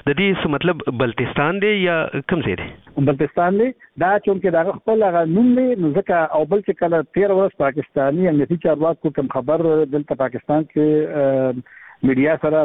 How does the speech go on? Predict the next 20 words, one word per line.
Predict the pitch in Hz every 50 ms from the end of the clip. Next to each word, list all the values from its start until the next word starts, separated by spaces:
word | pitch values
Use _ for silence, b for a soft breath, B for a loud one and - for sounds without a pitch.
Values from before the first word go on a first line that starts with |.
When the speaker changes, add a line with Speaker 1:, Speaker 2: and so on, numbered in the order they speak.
| 135 127
Speaker 2:
رسنیو | - 139 135 156 165 151 -
سره | 139 131
شریک | - - 127 120 117 - -
کړی | 175 196 196
دی، | 220 233 220 - b b b b b _
نو | 254 262
په | - - 135 127
هغې | 131 143 185 196 -
کې | - 165 -
خپل | _ 180 180 170
هم | 151 143
دوی | 139 151
دغه، | 139 147 143 139 139 135
آه، | 135 151 143 127
مفتي | 131 135 123 - 165
خالد | - - 131 135 131 123
بلتي | 120 120 101 - 156
نوم | 151 147 139 131
یاد | 127 123 113 - -
کړی | 143 147 151